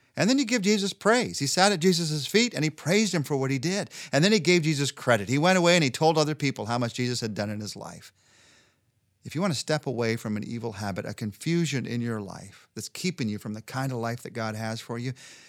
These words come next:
you and I, we do those same three things. Give Jesus command. Start asking him for the power to live like he wants you to live. And then give him praise for what he's doing. And then give him credit vocally. Let other people know about it.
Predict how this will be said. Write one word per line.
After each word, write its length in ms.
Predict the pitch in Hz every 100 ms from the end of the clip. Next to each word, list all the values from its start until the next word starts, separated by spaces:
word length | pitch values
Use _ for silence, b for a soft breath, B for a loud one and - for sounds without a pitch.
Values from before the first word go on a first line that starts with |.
| _
you 140 | 139
and 120 | 190
I, 180 | 139 135
we 140 | 143 147
do 120 | 147
those 220 | 151 147
same 480 | - - - 117 120
three 220 | 143 151
things. 380 | 170 202 104 - b -
Give 200 | 131 139
Jesus 300 | 120 120 123
command. 540 | 151 160 196 175 - _ _ _ _ _ _
Start 200 | - 143
asking 360 | 139 160 - 165
him 120 | 160
for 100 | 151
the 100 | 127
power 400 | - 123 127 123
to 80 | 113
live 360 | 104 117 120
like 220 | 113 107 -
he 100 | 113
wants 320 | 104 95 -
you 60 |
to 60 | -
live. 260 | - - _ b b b b
And 80 | 131
then 120 | 208
give 180 | 220 202
him 100 | 196
praise 400 | - 120 110 98
for 100 | 110
what 140 | 104
he's 160 | 101 95
doing. 300 | 90 90 90 B -
And 120 | 127
then 100 | 190
give 140 | 220
him 100 | 202
credit 380 | 190 - 160 107
vocally. 580 | 104 156 214 165 107 85
Let 160 | 110 185
other 200 | 202 208
people 280 | 196 185
know 220 | 147 127 123
about 320 | 92 92 87
it. 180 | -